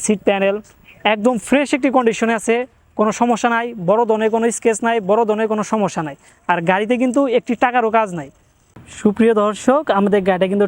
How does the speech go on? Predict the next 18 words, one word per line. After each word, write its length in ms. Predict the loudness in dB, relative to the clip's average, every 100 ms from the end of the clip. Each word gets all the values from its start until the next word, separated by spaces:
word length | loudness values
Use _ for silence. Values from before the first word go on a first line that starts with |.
| 0
টাঙ্গাইলের 360 | -2 0 -2 -2
নাম্বার, 220 | -2 -2 -2
দেখেন 240 | -4 -4 -4 -6 -14 -20 -16 -4
টাঙ্গাইল 360 | -2 0 0 2 2
ল 20 | 2 0 -6 _ _ -2
চোদ্দো 360 | 2 2 2 2 2 2
বিশ 260 | 2 2 0 -2
বাষট্টি। 420 | -2 0 -4 -4 -10 -10 -20 -6
আমাদের 240 | 0 2 2 2
গাড়ি 180 | 0 2 0
কিন্তু 220 | 2 2 2 2
দশ 140 | 0 0
বছরের 280 | -2 0 0
নামে 140 | 0 -2 -2
কাগজ 240 | -2 -4 -2
করা, 180 | 0 0 -4 _ _ -2
সরকার 260 | 0 2 0 0
কিন্তু 140 | 0